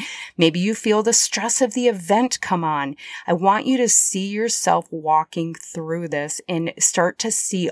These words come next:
all the obstacles that might come up in this vision and all the great stuff too. Maybe you see all your friends and family there. Maybe you're enjoying the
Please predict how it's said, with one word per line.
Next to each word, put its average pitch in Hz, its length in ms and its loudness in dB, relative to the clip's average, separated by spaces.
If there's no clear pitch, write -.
all 180 400 6
the 180 220 0
obstacles 156 760 0
that - 200 2
might 156 540 0
come 165 340 -2
up 170 300 2
in 160 180 -2
this 147 220 -6
vision 202 580 2
and 247 120 4
all 269 160 6
the 269 100 4
great 277 320 0
stuff 170 340 -2
too. 247 380 -2
Maybe 202 280 0
you 208 160 -2
see 190 260 0
all 185 140 6
your 160 160 0
friends 151 380 -2
and 143 140 -6
family 254 640 0
there. 220 1040 4
Maybe 185 300 0
you're 170 180 2
enjoying 220 520 0
the 180 180 -2